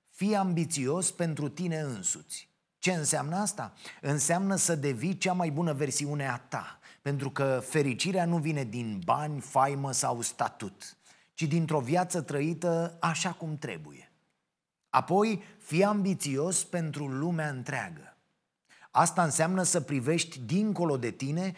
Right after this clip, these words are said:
și de propria ta fericire și să te întrebi dacă vrei să oferi lumii mai mult decât primești. Iar asta nu trebuie să însemne că, ă, fondezi o organizație, că dezvolți cine știe ce tehnologie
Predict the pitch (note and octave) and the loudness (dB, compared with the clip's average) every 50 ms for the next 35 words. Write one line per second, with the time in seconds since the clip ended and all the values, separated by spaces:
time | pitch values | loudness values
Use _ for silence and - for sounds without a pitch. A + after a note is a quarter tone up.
0 | - - - - - D#3+ C3+ D#3 D3+ - G#3 G#3 F#3+ - E3 D#3 C#3 C3+ - D#3 | -12 -14 -6 -2 -2 0 2 2 2 4 4 4 4 4 4 2 2 2 0 0
1 | D3 - D3+ C3 C3 G#2 - - A#2+ A2+ D#3 F3 E3 - F3 D#3+ - G#3 G3 G3+ | 0 0 0 0 0 -2 -2 -2 -2 0 0 2 2 2 2 2 2 2 2 2
2 | - A3 G#3+ G3+ F#3 - - C3 C3 C#3+ D3 C#3 - - _ - C#3 D#3+ D3 - | 2 2 2 2 0 0 0 0 0 0 -2 -4 -10 -14 _ 0 2 2 2 2
3 | - D#3+ D3 B2 A2+ C3 D#3+ F#3 G3+ G3+ G3 D#3+ A#2+ - - C3 A#2+ A#2 G#2 - | 0 0 0 0 0 0 2 2 4 2 2 2 2 0 0 0 -2 -4 -4 -4
4 | - C#3+ C#3+ B2+ A#2+ A#2 A2+ B2+ D3 D3 A#2+ G2 F#2 F#2 G#2+ B2+ B2 - _ _ | -2 -2 -2 -2 -2 -4 -2 -2 -2 -2 -2 -4 -4 -6 -8 -10 -12 -14 _ _
5 | _ _ _ - - C#3+ C#3+ C3 C3 C#3+ D#3+ D#3+ C#3+ C3 C3 A2 - A#2 - - | _ _ _ -2 0 0 0 0 -2 -4 -4 -4 -4 -4 -4 -6 -6 -8 -10 -10
6 | - B2+ A2+ G#2 G2+ F#2+ G2 - - _ _ _ _ _ _ _ _ _ _ _ | -10 -10 -10 -10 -12 -12 -14 -18 -18 _ _ _ _ _ _ _ _ _ _ _
7 | _ _ _ _ _ _ _ _ _ _ _ _ - B2+ D#3 F3+ G3+ G3+ G3+ - | _ _ _ _ _ _ _ _ _ _ _ _ 0 4 4 6 6 4 4 4
8 | G3+ F#3 F3+ F3 E3 D#3+ F3 F#3+ G3 - G3 F#3+ E3+ F#3 F3+ E3 - - D3+ C#3 | 4 4 6 4 2 2 0 0 0 0 0 0 0 0 0 0 0 -2 -2 -2
9 | C3+ - - D#3+ E3 E3+ D#3+ D3+ C#3 - - C#3+ C#3 C3+ C3 A#2 - - - - | -2 -2 -2 -2 -2 -2 -2 -2 -4 -4 -2 -2 -2 -2 -2 -4 -8 -16 -20 -20
10 | - - - - C#3+ C#3+ C3+ - D#3+ D#3 D3 C#3 D3 D#3+ D3+ C3+ D3+ C#3+ C3+ B2+ | -20 -10 -4 0 0 0 0 0 0 0 2 2 2 0 2 2 0 0 0 0
11 | B2 B2+ A#2 G#2+ G2+ F2 F#2 - E3 E3 C#3 - - B2+ A#2+ A#2+ A#2 A#2 A2 - | 0 -2 -2 -2 -4 -2 0 0 0 0 0 -2 -4 -2 -2 -2 -2 -2 -4 -4
12 | - C3+ C3 B2+ B2+ A#2+ G#2+ C3+ C3+ A2+ G2+ C3 E3+ D#3+ B2 - - D#3 D#3+ D3+ | -4 -2 -2 0 0 0 0 0 0 0 0 0 0 2 0 0 0 0 0 0
13 | C3 - - D#3+ D3+ C#3 - - C#3 C3+ B2+ B2 G#2 - - C#3 B2+ - B2+ A#2+ | -2 -2 0 0 0 0 0 0 -2 -2 -2 -2 -4 -4 -2 -2 -2 -2 -2 -2
14 | A#2 A2+ G#2+ G2 F#2+ C3+ D#3+ C3 G2 | 0 0 -2 -2 -2 -2 -2 -2 -2